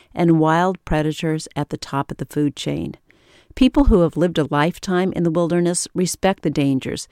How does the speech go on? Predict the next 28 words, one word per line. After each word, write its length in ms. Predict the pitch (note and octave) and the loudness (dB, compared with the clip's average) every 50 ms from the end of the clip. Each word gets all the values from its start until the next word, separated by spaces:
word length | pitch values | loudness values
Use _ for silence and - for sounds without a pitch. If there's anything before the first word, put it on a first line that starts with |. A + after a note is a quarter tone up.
| _ _ _ _ _ | _ _ _ _ _
and 240 | - E3+ E3+ F3 E3+ | -2 2 2 4 6
know 200 | E3+ E3+ F#3 G3 | 6 6 4 4
not 220 | F#3+ E3 C#3+ D3 | 4 2 0 0
to 100 | - - | -2 -6
take 260 | - - D#3 C#3+ - - | -6 -4 -4 -4 -4 -4
them 180 | D3 C3+ C3+ | -4 -2 -2
lightly. 480 | C#3+ D3 C#3+ - - - C#3+ C#3 C#3 - _ _ _ _ _ _ _ _ _ _ - | -2 -2 -4 -6 -6 -6 -6 -6 -6 -8 _ _ _ _ _ _ _ _ _ _ -6
Still, 460 | - - - - B3 A#3+ G#3 G3 G3+ | -6 -6 2 4 4 4 6 4 2
sometimes 520 | - - F#3 F#3 - F#3+ E3 E3+ F3 - | 2 0 0 0 0 2 2 2 2 2
even 220 | F#3 F3+ D#3+ E3 D#3+ | 0 0 2 4 4
those 260 | D#3 D3+ F3 F3 D#3 | 4 4 4 4 4
knowledgeable 640 | D#3 D3+ D3 D#3 F#3 G#3+ G3 - C#3+ - C#3+ C#3+ | 4 4 4 4 2 2 0 -2 -2 -2 -2 0
about 300 | D3 C#3 C#3+ D3 C#3+ - | 0 0 0 -2 -4 -4
the 80 | - D3 | -4 -4
wilderness 500 | D3 D3+ C#3+ D#3 C#3+ D3 D3 C#3+ - - | -2 -2 -2 0 0 0 0 0 -2 -2
and 220 | D3+ D3 C#3+ C#3 | -2 0 0 0
its 180 | - - - - | 0 -2 -8 -16
perils 480 | _ - E3 D3+ D3 C#3+ C#3 C#3 - | _ -6 -4 -4 -2 -2 -4 -6 -8
disappear. 640 | - D3+ C#3 - - C3 - D#3 D3+ C#3+ C#3+ D#3+ C#3 - _ _ _ _ _ - - _ _ _ _ _ _ - | -8 -8 -6 -6 -8 -8 -6 -4 -2 -2 -2 -4 -8 -12 _ _ _ _ _ -20 -20 _ _ _ _ _ _ 0
I 120 | - G#3 | 0 2
hope 260 | G3+ B3 C4 - - | 4 4 2 4 2
you 80 | D4+ B3+ | 0 2
will 100 | B3 B3+ | 2 -2
join 420 | - - E3+ E3+ F3 E3+ E3 E3+ | 0 0 2 2 4 4 2 2
me 200 | E3+ F3+ F#3+ F3 - | 2 0 0 -2 -2
on 180 | - D#3 D3+ D3+ | -2 0 0 2
my 180 | D#3 D#3+ F3+ | 2 0 -2
podcast 800 | - _ - D#3+ D3+ D3 - - - D3 C#3+ C#3+ D3 - - - | -4 _ -6 -6 -6 -6 -6 -6 -6 -4 -2 -2 -4 -6 -10 -16